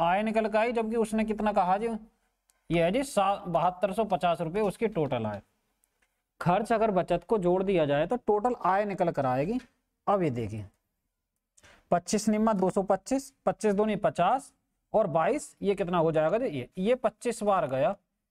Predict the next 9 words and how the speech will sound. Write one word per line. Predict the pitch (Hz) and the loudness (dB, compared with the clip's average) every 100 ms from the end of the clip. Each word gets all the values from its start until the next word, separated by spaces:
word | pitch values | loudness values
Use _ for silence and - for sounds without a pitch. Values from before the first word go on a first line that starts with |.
| - | -8
इसका | 180 185 | -4 -2
मतलब | 180 226 | 0 0
एक | - 196 185 | 2 0 2
बराबर | 156 147 175 226 | 0 2 0 -2
दो | 180 180 | 0 0
सौ | 190 | -2
पचास | 160 - 151 143 | -4 0 0 0
के | - 117 | -4 -6
आया। | 101 | -6